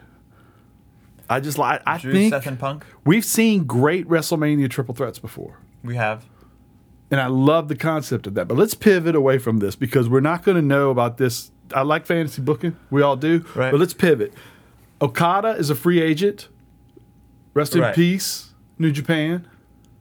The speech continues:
Speaker 2: Yeah, it is rough for them right now. I'll say that. After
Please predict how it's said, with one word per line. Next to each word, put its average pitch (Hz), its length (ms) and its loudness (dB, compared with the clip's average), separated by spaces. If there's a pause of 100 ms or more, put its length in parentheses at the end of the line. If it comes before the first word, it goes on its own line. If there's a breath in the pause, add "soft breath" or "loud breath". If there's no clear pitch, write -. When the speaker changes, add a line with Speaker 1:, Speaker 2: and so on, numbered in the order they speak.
(760)
Speaker 2:
Yeah, 110 320 -4
it 123 120 0
is 127 140 0
rough 127 220 0
for 120 100 -4
them 107 200 -4
right 104 160 -2
now. 101 340 -6
I'll 113 300 0
say 117 200 -2
that. 107 320 0
After 120 680 -2